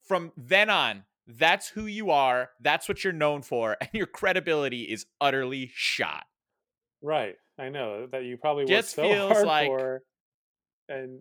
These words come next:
Speaker 2: you're a lying liar now too. <laughs> And I just don't get it,
Speaker 1: Yeah.
Speaker 2: like, why they
Speaker 1: It
Speaker 2: feel the need to, like, it's all about his e-, you know, that, like, um, you know, like, he's heroically battling this thing. I mean, it's just bizarre.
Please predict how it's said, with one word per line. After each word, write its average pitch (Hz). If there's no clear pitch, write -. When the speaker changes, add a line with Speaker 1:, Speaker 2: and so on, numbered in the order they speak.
Speaker 2:
you're 127
a 131
lying 120
liar 110
now 101
too. 127
<laughs> -
And 233
I 269
just 381
don't 320
get 294
it, -
Speaker 1:
Yeah. 220
Speaker 2:
like, 170
why 202
they 214
Speaker 1:
It 277
Speaker 2:
feel 202
the 180
need 170
to, 165
like, 147
it's -
all 175
about 160
his 131
e-, 214
you 180
know, 196
that, 170
like, 156
um, 139
you 202
know, 127
like, 127
he's 151
heroically 156
battling 160
this 117
thing. 107
I 110
mean, 143
it's 156
just 196
bizarre. 160